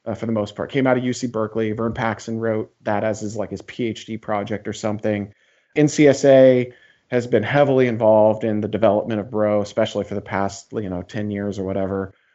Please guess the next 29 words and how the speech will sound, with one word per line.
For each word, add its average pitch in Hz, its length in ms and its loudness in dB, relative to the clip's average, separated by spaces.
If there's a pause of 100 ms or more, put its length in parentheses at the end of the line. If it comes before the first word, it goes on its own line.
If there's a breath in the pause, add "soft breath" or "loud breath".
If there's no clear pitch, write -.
(400)
It's 147 160 0
been 120 220 0
battle 110 380 0
hardened 113 480 0
in 104 180 -2
things 107 340 -4
like 95 160 -6
Cynet 107 800 -2
and, 95 500 -8
you 104 120 -8
know, 92 100 -8
the 110 80 -8
Terra 107 480 -4
networks 101 580 -6
and, 98 300 -8
and 107 220 -6
very 131 340 6
large, 113 340 4
very 110 220 0
fast, 107 420 -4
very 110 160 -4
abusive 101 680 -8 (640)
traffic 110 440 0
style 104 360 0
networks 98 640 -8 (240 soft breath)
for - 180 -4
a 95 80 0
long 104 560 0
time. 92 600 -8